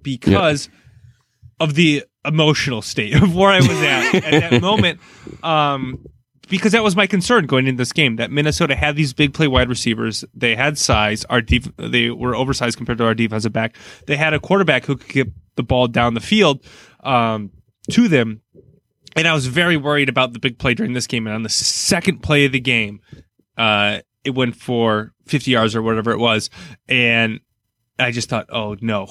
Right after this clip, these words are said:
Speaker 1: here we go." And then you got Kirk Herbstreit going, "This is the dream start for Minnesota." I'm, like, pulling out my hair, like, "You gotta be kidding me."
Speaker 2: <laughs>
Speaker 1: Uh, it was, it was literally the, the dream start. We had a three and out. We punted. They scored on two plays, uh, one big play,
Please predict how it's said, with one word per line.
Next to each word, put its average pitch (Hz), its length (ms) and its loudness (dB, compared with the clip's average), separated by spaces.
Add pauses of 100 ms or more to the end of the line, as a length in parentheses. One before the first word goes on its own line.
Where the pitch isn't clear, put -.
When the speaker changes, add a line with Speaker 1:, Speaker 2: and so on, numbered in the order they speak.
Speaker 1:
here 147 360 2
we 131 160 2
go." 110 440 0 (160)
And 123 240 0
then 117 280 0
you 113 120 -14
got 113 200 -6
Kirk 131 220 -10
Herbstreit 123 460 -6
going, 113 280 -4 (320)
"This 156 200 -2
is 147 80 2
the 135 160 2
dream 156 340 4
start 156 320 0
for 123 160 -6
Minnesota." 143 560 0
I'm, 143 160 -6
like, 156 240 -2
pulling 202 240 4
out 170 80 2
my 151 120 0
hair, 139 200 -2
like, 147 160 -10
"You 240 160 -12
gotta 285 240 -8
be 269 260 -10
kidding 277 300 -8
me." 190 240 -8
Speaker 2:
<laughs> 185 40 -2 (360)
Speaker 1:
Uh, 143 480 0
it 160 240 -4
was, 220 240 2
it 165 120 2
was 180 200 6
literally 190 380 4
the, 135 180 -8
the 156 100 0
dream 175 220 2
start. 135 240 -2
We 139 80 0
had 135 80 0
a 123 40 -4
three 165 200 -4
and 151 80 2
out. 147 100 0
We 131 100 -6
punted. 139 340 -6
They 131 100 -2
scored 135 240 -6
on 107 100 -6
two 165 200 2
plays, 127 360 2
uh, 117 200 -10
one 135 200 -2
big 131 160 0
play, 113 300 -6